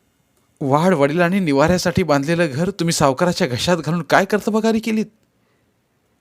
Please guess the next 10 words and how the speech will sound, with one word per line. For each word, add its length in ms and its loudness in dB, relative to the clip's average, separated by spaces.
काय 200 6
अधिकार 300 2
होता 200 2
तुमचा 320 0
या 80 2
घरावर? 340 0
असलं 500 0
दुबळं 340 2
जीवन 340 0
जगण्यापेक्षा." 760 -2